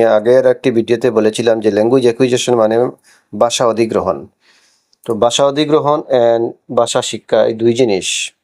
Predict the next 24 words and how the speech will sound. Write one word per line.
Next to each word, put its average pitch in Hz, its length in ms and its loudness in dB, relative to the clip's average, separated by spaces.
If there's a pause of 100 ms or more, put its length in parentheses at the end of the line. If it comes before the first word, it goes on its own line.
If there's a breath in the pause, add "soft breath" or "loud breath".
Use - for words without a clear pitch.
(300)
Language 127 460 0
acquisition 147 520 0 (140)
and 123 100 2 (100)
language 113 300 2
learning, 104 420 0 (840)
মাতৃভাষা 135 580 0 (200)
অ্যাকুইজিট 135 500 0
করা 98 240 0
হয় 87 240 -2 (160)
মানে 101 200 -2
অধিগ্রহণ 113 480 0
করা 82 220 -2
হয়, 76 280 -6
এটাকে 113 300 0
শিখাতে 110 380 0
হয় 104 260 0
না। 90 60 -2 (580 soft breath)
শিশুরা 123 400 0
যে 117 180 2
পরিবেশে 123 420 0
থাকবে 107 260 0
সেই 110 180 -2 (180)
পরিবেশ 113 360 0
থেকে 120 240 -2